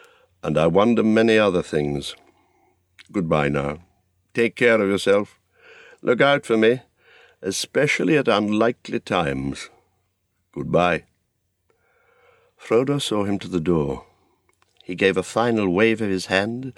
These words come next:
and walked off at a surprising pace. But Frodo thought the old wizard looked unusually bent, almost as if he was carrying a great weight. The evening was closing in, and his cloaked figure quickly vanished into the twilight.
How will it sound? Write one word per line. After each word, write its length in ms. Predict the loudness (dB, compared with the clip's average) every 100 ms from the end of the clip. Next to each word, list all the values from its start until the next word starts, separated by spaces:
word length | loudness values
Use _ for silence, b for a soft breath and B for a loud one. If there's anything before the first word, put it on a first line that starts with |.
| B B B
and 160 | -8 -4
walked 480 | 0 0 -2 _ -2
off 240 | -2 -6
at 80 | -8
a 60 |
surprising 760 | -6 -8 -8 -4 -4 0 -2 0
pace. 460 | -2 -2 -6 -18 _ b b b b b b -6
But 180 | -6 -2
Frodo 380 | 2 2 2
thought 320 | 2 0 0 0
the 120 | 2
old 220 | 4 2
wizard 320 | 0 0 0
looked 240 | -2 -2 0
unusually 580 | 0 2 0 0 -2
bent, 520 | -2 -2 -2 -2 -8 -20 _ b b b b -4
almost 600 | 0 2 2 0 -4 -6
as 100 | -4
if 160 | -2
he 80 | 0
was 180 | 0 -2
carrying 440 | -6 -2 0 0
a 140 | -2 -4
great 300 | -4 -4 -6
weight. 440 | -8 -8 -8 -16 -20 _ _ _ _ b b b b b
The 100 | -2
evening 460 | 0 0 0 0 0
was 160 | -2 -4
closing 500 | 0 2 2 0 0
in, 300 | 0 0 -4 B B B -6
and 160 | -4
his 160 | -4 -6
cloaked 480 | -8 -4 -4 -4 -16
figure 380 | -8 -4 -2 -4
quickly 400 | -6 -6 -4 -2
vanished 440 | 2 2 0 -4
into 180 | -6 -6
the 120 | -8
twilight. 640 | -6 -4 -4 -4 -8 -10